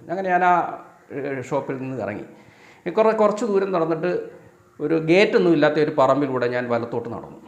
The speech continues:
വലത്തോട്ട് നടന്ന് അപ്പോൾ കാണാം വലതുവശത്തൊരു വീടുണ്ട്, തെക്ക് വശത്തൊരു വീടുണ്ട്. അപ്പോൾ കാണാം പെട്ടെന്ന് ഒരു മുന്തി ഇനത്തിലുള്ള ഒരു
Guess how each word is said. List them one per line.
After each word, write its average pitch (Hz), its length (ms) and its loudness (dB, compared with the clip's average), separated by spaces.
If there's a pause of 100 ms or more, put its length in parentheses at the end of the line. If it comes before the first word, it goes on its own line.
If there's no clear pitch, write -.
(340)
വലത്തോട്ട് 131 440 -4
നടന്ന് 127 260 -4 (1400)
അപ്പോൾ 160 200 -2
കാണാം 147 200 2 (380)
വലതുവശത്തൊരു 147 580 0
വീടുണ്ട്, 120 400 -2 (340)
തെക്ക് 185 220 -2
വശത്തൊരു 120 360 -4
വീടുണ്ട്. 95 340 -12 (240)
അപ്പോൾ 143 180 -4
കാണാം 156 280 0
പെട്ടെന്ന് 147 460 0 (1040)
ഒരു 127 140 -6 (720)
മുന്തി 175 360 -2
ഇനത്തിലുള്ള 139 460 0
ഒരു 117 80 -10